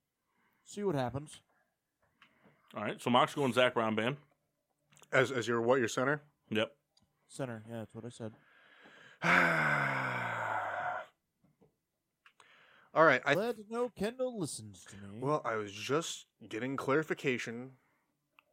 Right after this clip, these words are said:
Speaker 3: No need to eat in Brantford
Speaker 2: So,
Speaker 3: about it.
Speaker 2: uh, Kyle, remember, just from a female artist perspective, it, it can be, like, a female artist who kinda had, like, a really big, like, one-hit wonder kinda thing.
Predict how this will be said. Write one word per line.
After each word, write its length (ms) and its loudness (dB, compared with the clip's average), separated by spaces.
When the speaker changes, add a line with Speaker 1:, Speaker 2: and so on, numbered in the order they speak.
Speaker 3:
No 360 -4
need 340 -2
to 100 -4
eat 120 -6
in 140 -4
Brantford 400 2
Speaker 2:
So, 60 4
Speaker 3:
about 220 4
it. 140 -6
Speaker 2:
uh, 40 -8
Kyle, 320 6
remember, 380 8
just 240 2
from 180 2
a 160 6
female 480 4
artist 340 2
perspective, 400 -4
it, 220 -6
it 100 0
can 160 4
be, 160 4
like, 300 6
a 40 -4
female 240 6
artist 380 6
who 120 4
kinda 300 4
had, 180 6
like, 160 4
a 120 4
really 460 6
big, 360 6
like, 160 6
one-hit 440 6
wonder 340 4
kinda 240 -4
thing. 300 -8